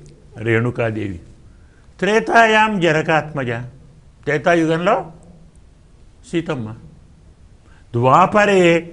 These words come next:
ద్రౌపదీ శక్తి, ద్వాపర యుగంలో శక్తి ద్రౌపది, కలవు శక్తి గృహే గృహే. కలియుగంలో ప్రతి ఇంటిలో శక్తి ఉందట,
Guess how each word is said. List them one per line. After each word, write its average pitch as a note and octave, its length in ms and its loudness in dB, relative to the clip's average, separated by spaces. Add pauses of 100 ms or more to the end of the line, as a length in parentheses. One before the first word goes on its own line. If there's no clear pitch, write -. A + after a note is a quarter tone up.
(140)
ద్రౌపదీ D3 640 2
శక్తి, E2 540 -12 (580)
ద్వాపర B2+ 320 0
యుగంలో D3+ 360 -2
శక్తి D3 580 -6 (380)
ద్రౌపది, A#2 580 -2 (460)
కలవు D#3 340 2
శక్తి D#3 360 -2 (840)
గృహే G#2+ 360 0
గృహే. F#2+ 360 -8 (1120)
కలియుగంలో B2 500 0
ప్రతి A2 240 -4
ఇంటిలో A#2 440 -2
శక్తి A#2 320 -8
ఉందట, G2+ 300 -10